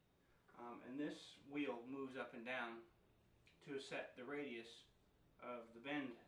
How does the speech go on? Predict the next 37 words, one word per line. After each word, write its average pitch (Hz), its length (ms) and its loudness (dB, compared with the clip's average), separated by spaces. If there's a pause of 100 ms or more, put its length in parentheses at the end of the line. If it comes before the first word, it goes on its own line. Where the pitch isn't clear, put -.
that 104 80 -6
you'll 110 160 -8
get, 104 240 -8 (960)
how 110 240 -4
wide 113 320 0
your 104 320 -6
J 117 320 -2
shape 104 400 -6
or 110 160 -8
your 107 240 -12 (320)
C 131 320 -8
shape 107 320 -8
is, 131 320 0 (560)
or 95 160 -12
how, 110 240 -4 (560)
how 131 320 2
accentuated, 113 640 -4
'cause - 80 -14
you - 80 -14
kinda 131 240 -4
wanna 120 320 0
overbend 131 480 2
it 110 80 0
a 113 80 -4
little 123 240 -2
bit 120 240 -4
so - 80 -8
that 117 160 -6
when 113 80 -6
you 110 160 -8
put 131 80 -4
it 117 80 -4
into 107 240 -6
the 98 160 -8 (160)
neck, 123 320 -4 (720)
the - 160 -10
ends, 123 560 -4